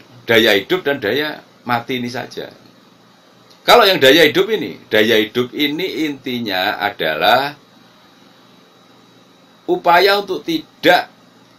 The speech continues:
ah ya, upaya untuk mandiri, ya, selalu membuat keuntungan, melakukan kegiatan, begitu, keuntungan bersama terutama,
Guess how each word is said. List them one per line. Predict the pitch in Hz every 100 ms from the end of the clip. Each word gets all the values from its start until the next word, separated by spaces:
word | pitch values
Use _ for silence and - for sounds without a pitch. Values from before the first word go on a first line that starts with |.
| _ _ _ _ _ _ _
ah | 104
ya, | 90 90 190
upaya | 190 175 190 247
untuk | 196 196 190 185
mandiri, | 127 160 135 101 95 87 82 82 90 101 - - - - _ -
ya, | 82 85 92 -
selalu | - 127 110 113 107
membuat | 90 90 -
keuntungan, | 90 95 87 90 90 95 110 131 -
melakukan | 92 90 87 92 90 87
kegiatan, | 85 80 - 87 98 107 120 135 160 170
begitu, | 98 95 90 113 139 170 -
keuntungan | 139 156 180 160
bersama | 123 165 175 156
terutama, | 101 87 80 73 76 85 110 147 165